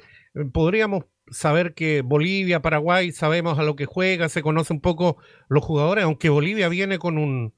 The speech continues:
ex Dallas Mavericks, me dicen por ahí,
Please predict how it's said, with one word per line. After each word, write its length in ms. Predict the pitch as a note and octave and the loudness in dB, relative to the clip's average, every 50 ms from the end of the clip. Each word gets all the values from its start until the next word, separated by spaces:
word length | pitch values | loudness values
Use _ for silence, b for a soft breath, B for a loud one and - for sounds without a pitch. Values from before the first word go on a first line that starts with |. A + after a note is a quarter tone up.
| _ _ _ _ _ | _ _ _ _ _
ex 400 | - C#3 - - - - C3+ A#2 | -2 -2 -2 -2 -6 -8 -8 -4
Dallas 260 | A2 D3 D3+ D#3 C3+ A#2+ | 0 0 2 2 2 2
Mavericks, 600 | A#2+ B2+ D#3+ G#3 C4 C4 A#3 A3 F3+ - - F3+ | 0 0 2 0 0 0 -2 -4 -6 -8 -6 -4
me 100 | E3+ F#3 | -2 -2
dicen 240 | G3 F#3+ - G3+ | -2 -2 -4 -4
por 140 | F3 F3+ F#3+ | -2 0 0
ahí, 180 | F#3 G3 A3+ | 2 0 -2